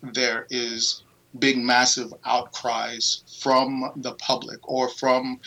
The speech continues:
some of the academic institutions, et cetera, that say you have a problem.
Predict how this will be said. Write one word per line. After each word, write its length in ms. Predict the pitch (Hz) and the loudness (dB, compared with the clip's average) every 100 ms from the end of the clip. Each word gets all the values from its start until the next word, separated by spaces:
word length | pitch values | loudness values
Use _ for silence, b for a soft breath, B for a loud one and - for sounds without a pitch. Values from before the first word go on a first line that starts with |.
| B - | B -2
some 180 | - 131 | 0 0
of 100 | 117 | 2
the 100 | 120 | 2
academic 600 | 120 135 123 117 113 120 | 2 -2 -6 -6 -8 -4
institutions, 1000 | 113 - 190 - 170 - 139 120 110 - | -2 -2 0 0 2 2 2 0 -2 -2
et 100 | 110 | 0
cetera, 420 | - 151 147 120 B B B | 4 4 2 -2 B B B
that 220 | - 117 - | -2 2 2
say 200 | 131 120 | 0 -2
you 220 | 117 113 | -6 -10
have 380 | 104 143 147 143 | -4 0 2 0
a 160 | 123 113 | -4 -10
problem. 580 | - 165 185 135 123 | -6 0 0 0 -8